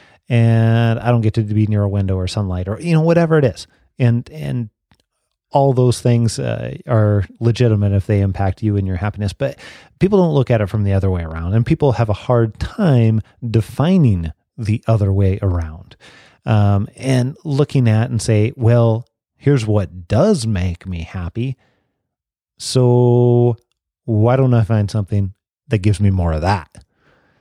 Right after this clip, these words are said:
And, you know, this, uh, this can, this can,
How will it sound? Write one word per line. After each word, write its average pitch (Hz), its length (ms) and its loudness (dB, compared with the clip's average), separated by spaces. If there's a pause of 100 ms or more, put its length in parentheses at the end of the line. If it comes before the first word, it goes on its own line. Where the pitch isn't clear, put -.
(500)
And, 113 540 2 (280)
you 139 120 0
know, 117 220 0 (540)
this, 143 420 0
uh, 143 500 -6 (400)
this 143 320 -2
can, 123 320 0 (320)
this 127 180 0
can, 110 440 0